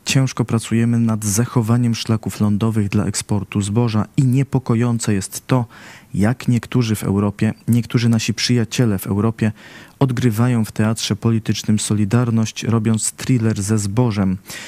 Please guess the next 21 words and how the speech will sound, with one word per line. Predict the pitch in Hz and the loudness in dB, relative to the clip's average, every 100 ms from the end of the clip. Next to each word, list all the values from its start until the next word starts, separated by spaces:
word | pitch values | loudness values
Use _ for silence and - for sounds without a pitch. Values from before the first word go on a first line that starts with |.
| - - - | -18 -20 -2
Może | 95 113 113 | 0 2 0
się | - | 0
wydawać, | 104 110 110 113 120 | 0 2 0 0 -2
że | 101 117 | 0 0
odgrywają | 123 113 104 120 104 110 120 120 | 0 -2 0 0 2 0 2 0
własną | 101 107 113 - - 117 | 0 0 2 0 0 2
rolę, | 120 135 107 101 - | 2 2 0 -2 0
ale | 110 110 | 0 2
w | |
rzeczywistości | 101 98 92 95 - 107 - 110 | -2 -2 -2 -2 -2 -4 -2 -4
pomagają | - 131 143 120 101 104 104 95 | 0 0 2 0 0 0 0 -2
przygotowywać | - - 151 135 104 101 104 90 | -2 -2 0 0 0 -2 -2 -2
scenę | - - 123 113 98 - - - - | -2 0 0 2 0 -6 -20 -20 -6
dla | 85 110 | 2 2
moskiewskiego | 135 127 - 113 - - 107 101 98 | 2 0 -2 -2 -2 -2 0 -2 -2
aktora”, | 110 - - 127 104 92 - - | -4 -2 2 2 2 -2 -6 -6
mówił | 98 98 87 87 - _ - | -2 -2 -2 -4 -6 _ -4
Zełenski. | 101 110 101 92 - - 117 - - - - - - - | 0 2 0 -2 -4 -4 -6 -10 -14 -12 -14 -18 -20 -6
Premier | 95 95 98 | 2 2 4
Morawiecki | 98 101 104 107 - 104 | 2 2 0 -2 0 -2
odpowiadał: | - 113 120 107 101 | 0 0 2 2 0